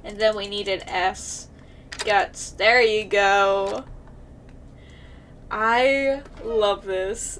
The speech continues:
It's so cool. And we got another tape. First, let's cut off the lady's head. I am so sorry. It has to be done. She's gone. <gasps> Oh, it's for next route.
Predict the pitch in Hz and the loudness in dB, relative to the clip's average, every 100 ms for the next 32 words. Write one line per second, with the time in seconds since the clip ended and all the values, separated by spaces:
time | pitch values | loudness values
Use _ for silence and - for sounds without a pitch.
0 | - 254 - - 269 262 269 - - 311 | -14 -14 -12 -10 -6 -6 -8 -14 -8 -6
1 | 294 - 302 349 370 370 359 349 359 359 | -6 -6 -4 0 2 4 2 2 0 0
2 | 339 294 311 359 311 - - - - - | 0 0 2 4 2 -2 -14 -14 -14 -16
3 | - - 254 285 302 302 302 - - 277 | -18 -10 -2 -2 -2 -6 -8 -12 -6 4
4 | 277 269 277 269 247 233 - 196 - - | 4 4 -2 -2 -2 -6 -2 -2 0 0
5 | 254 240 202 - 277 320 320 320 285 - | 0 0 -6 -6 -4 2 4 4 -2 -12
6 | - - - - - - - - - - | -20 -20 -20 -20 -20 -18 -20 -20 -20 -20
7 | - - 226 247 - 277 285 311 - - | -16 2 4 4 0 -4 0 0 -2 -18
8 | - - - - - - 262 240 294 262 | -20 -20 -20 -20 -18 -14 -14 -2 0 0
9 | - - - - - - - - - - | -2 -12 -20 -20 -18 -20 -20 -20 -20 -20
10 | - - - - - - - - - - | -20 -20 -20 -20 -20 -18 -18 -20 -20 -20
11 | - - - - - - 415 466 453 - | -20 -18 -18 -18 -16 -6 -4 -2 -4 -6
12 | - 403 415 415 403 320 - 330 311 330 | 0 4 6 6 4 0 -4 -4 -2 -2
13 | 349 - 320 330 320 220 - | -2 0 2 6 6 4 -2